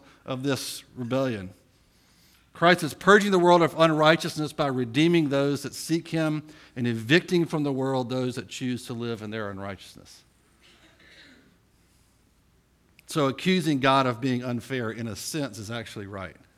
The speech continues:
just not for the reasons you think. The fact that unbelievers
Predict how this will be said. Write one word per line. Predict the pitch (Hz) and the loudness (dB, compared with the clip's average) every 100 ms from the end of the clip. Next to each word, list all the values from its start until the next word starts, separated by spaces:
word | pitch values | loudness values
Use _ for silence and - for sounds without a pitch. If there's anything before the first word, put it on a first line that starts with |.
| _ _ _ _ _ _ | _ _ _ _ _ _
just | 123 135 | -12 -6
not | 127 117 | -6 -6
for | |
the | 117 | -10
reasons | 113 117 104 95 95 | -6 -6 -6 -10 -14
you | |
think. | 90 95 - _ _ _ _ _ _ _ _ _ _ _ _ _ _ _ _ _ _ _ _ _ _ _ _ _ _ - | -16 -16 -18 _ _ _ _ _ _ _ _ _ _ _ _ _ _ _ _ _ _ _ _ _ _ _ _ _ _ -10
The | 113 | -10
fact | - 170 180 175 - | -4 0 0 -2 -8
that | 135 120 _ _ _ _ _ _ _ _ _ _ _ _ _ _ _ - | -8 -8 _ _ _ _ _ _ _ _ _ _ _ _ _ _ _ -2
unbelievers | 147 165 156 156 147 117 107 135 - - | 0 2 2 4 4 0 -6 -8 -12 -16